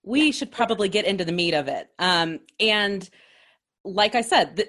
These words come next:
Speaker 1: this should be pretty casual. It's like sitting at our kitchen table. So we're actually gonna let you choose what we talk about today. Um, we are throwing up another poll. Um, this is really your,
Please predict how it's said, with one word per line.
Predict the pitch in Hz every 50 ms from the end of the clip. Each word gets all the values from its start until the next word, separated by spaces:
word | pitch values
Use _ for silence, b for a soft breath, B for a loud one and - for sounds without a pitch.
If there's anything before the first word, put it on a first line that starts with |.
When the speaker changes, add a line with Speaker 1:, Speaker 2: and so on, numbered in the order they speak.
| - -
Speaker 1:
this | 185 196 196
should | - - 226 185
be | 233 233
pretty | 233 - 285 285
casual. | 269 - 381 415 453 - 294 196 165 160
It's | - -
like | - 196 202 220 - - - - -
sitting | - - 208 220 226
at | 226 226 226
our | 226 226 226 220 226
kitchen | 226 - - - - 262 247
table. | 240 269 320 359 349 330 175
So | 170 - - - 359 370 359 240 180 175 185 208 b b b b b b b b b _ _ _ _ -
we're | 233 311
actually | 359 - - 359
gonna | 277 262 247
let | 247 247 226 190
you | 196 190 214 226 254 254
choose | - - - 294 269 254 240 220 214
what | 208 170 180 175 - -
we | 180 190
talk | - 185 170 180 -
about | 175 - 143 - -
today. | - - - - - - - _ _ _ b b b b b b b b
Um, | - 180 180 175 170 160 156 147
we | - 175 185
are | 202 226
throwing | 226 226 247 226 220 226 220 208
up | 185 220 285 - -
another | 165 165 165 156 165 170 196 233
poll. | 226 - - 233 226 233 277 392 392 - _ _ _ _
Um, | 175 175 180 175 170 170 165 165 165 165 170 - -
this | 190 190 190
is | 240 226 196
really | 202 185 202 208 220 254
your, | 277 226 185 180 180 185 190 190 190 190 190 -